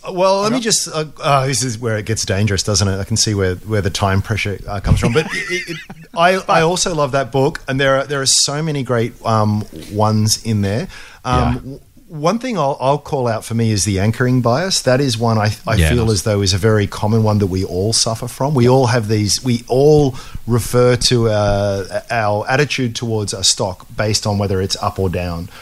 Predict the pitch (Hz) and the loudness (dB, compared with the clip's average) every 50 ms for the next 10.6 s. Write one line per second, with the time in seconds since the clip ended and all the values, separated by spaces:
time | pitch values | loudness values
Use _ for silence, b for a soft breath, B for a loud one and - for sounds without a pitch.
0 | B B - 104 131 135 131 127 127 - - - 151 139 - 131 120 - - - | B B 0 2 4 4 4 4 2 2 2 2 2 2 2 0 0 2 0 2
1 | 120 120 113 120 110 113 - - 135 131 135 143 123 123 113 107 95 98 104 104 | 2 2 2 2 0 0 -2 -2 0 2 2 2 2 2 2 0 0 -2 -2 0
2 | 98 98 98 69 85 92 92 92 92 95 95 90 87 - - - - 110 107 107 | 0 -2 -4 -4 -6 -4 -2 -2 0 0 0 0 -2 -2 -2 -4 -4 -4 -2 -2
3 | 101 - - - - 123 - - - - 117 - - - - - 127 131 - - | -2 -2 -2 -2 -2 -2 -4 -4 -6 -8 -4 -2 0 0 0 0 -2 -6 -8 -8
4 | 127 95 - - 113 110 113 113 - - 123 127 120 - - 165 165 143 127 101 | -8 -10 -8 -6 -4 -4 -4 -6 -4 -2 -2 0 0 0 0 0 0 0 0 -2
5 | 104 95 104 117 113 104 - - 110 101 95 90 90 95 101 - 113 107 - 113 | -2 -2 0 0 0 0 0 -2 -4 -4 -4 -4 -4 -6 -6 -6 -8 -4 -2 -2
6 | 117 123 143 151 175 160 120 - 107 107 101 98 92 - - - - - - 127 | 0 2 2 2 4 2 2 2 2 0 0 0 0 2 2 4 4 2 2 2
7 | 117 110 82 71 69 B B B - 135 151 135 120 160 160 165 147 - 131 123 | 2 0 0 -4 -8 B B B -8 -8 -6 0 2 2 2 2 0 0 0 0
8 | 120 - - 131 117 110 107 101 92 - - 110 - - 131 - - 123 107 101 | 0 0 0 -2 -2 -2 -2 -4 -6 -6 -6 -4 -2 -2 -2 0 0 0 0 0
9 | - - 127 110 - - 98 92 95 95 98 92 - - 101 98 92 90 - - | 0 -2 -2 -2 -4 -6 -6 -4 -4 -2 -4 -4 -4 -4 -4 -4 -4 -4 -4 -4
10 | 90 92 - - 95 90 90 - 104 104 107 | -2 0 0 -2 -2 -2 0 2 2 2 2